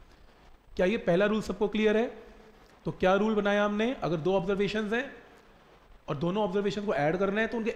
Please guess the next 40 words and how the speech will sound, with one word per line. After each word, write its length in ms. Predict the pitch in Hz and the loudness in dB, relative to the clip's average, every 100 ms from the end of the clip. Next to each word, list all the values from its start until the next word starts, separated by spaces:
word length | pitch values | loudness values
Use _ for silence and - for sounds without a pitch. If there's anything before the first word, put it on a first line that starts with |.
| 170 | -2
errors 280 | 165 202 190 | 0 0 0
भी 120 | 220 | 0
आपस 300 | 160 165 160 | 0 -2 -4
में 100 | 196 | -2
क्या 120 | 196 | 0
हो 60 | 190 | 0
जाएंगे, 320 | 202 202 226 | 0 0 0
ऐड। 360 | 233 185 165 165 | 0 2 2 2
और 120 | 185 - | -2 0
कौन 200 | 202 214 | 0 0
से 160 | 277 | 2
errors, 400 | 269 277 208 - - - - - - - - - - - - 165 | 4 4 2 -4 -14 -20 -20 -20 -20 -20 -20 -20 -20 -20 -4 0
Absolute 640 | 190 - 233 208 208 202 | 0 0 0 2 2 4
error, 300 | 180 165 151 | 4 4 2
क्योंकि 220 | 147 160 151 | 0 -2 0
delta 340 | 156 165 190 | 2 2 2
से 120 | 202 | 0
कौन 240 | 190 185 190 | 0 0 0
represent 400 | 196 190 196 185 | -2 0 -2 -2
करता, 240 | 180 180 | -2 0
कौन 120 | 185 | -2
सा 140 | 175 190 | 0 0
error 140 | 190 | 0
represent 380 | 190 180 180 190 | -2 -2 -2 -2
किया 140 | 190 185 | 0 2
जाता 260 | 185 180 | 2 2
है, 160 | 233 294 - - - | 0 0 -8 -18 -4
Absolute 480 | 156 - 170 151 135 | -2 0 0 0 0
error। 180 | 120 117 | -4 -4
कोई 140 | 175 | 0
डाउट 240 | 175 196 220 | 2 2 0
इसमें? 320 | - 226 254 - - - - - - - - - | -2 -4 -4 -10 -20 -20 -20 -20 -20 -20 -20 0
Clear 180 | 196 202 | 2 4
है 60 | |
यहाँ 140 | 202 196 | 2 2
तक? 160 | 240 - - - - - - - - - - - - - - 160 | -2 -4 -14 -20 -20 -20 -20 -20 -20 -20 -20 -20 -20 -20 -18 -6
जैसे 420 | 147 202 - 131 | 2 2 2 -4
question 540 | - 226 196 - 240 | -2 -2 -2 0 2
आएगा 260 | 214 185 170 | 2 2 2
आपको, 300 | 160 - | 0 -6